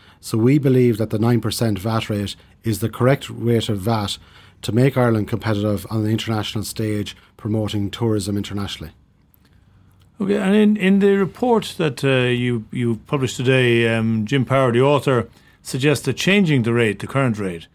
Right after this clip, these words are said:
Speaker 2: could cost up to six thousand jobs in the sector.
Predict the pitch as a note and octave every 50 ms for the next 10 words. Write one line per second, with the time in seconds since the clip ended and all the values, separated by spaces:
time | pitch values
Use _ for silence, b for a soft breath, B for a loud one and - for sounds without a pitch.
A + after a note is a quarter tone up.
0 | b b b b b - - C#3+ B2 - C3 C3 A#2+ - - B2 A2+ - - -
1 | - C3 - - - B2 A#2 A2 G2+ G#2+ G#2 - A2+ A2 G#2+ F#2+ G2+ G2+ G2+ G2
2 | - - A2+ G2+ F#2 - F#2+ E2+ E2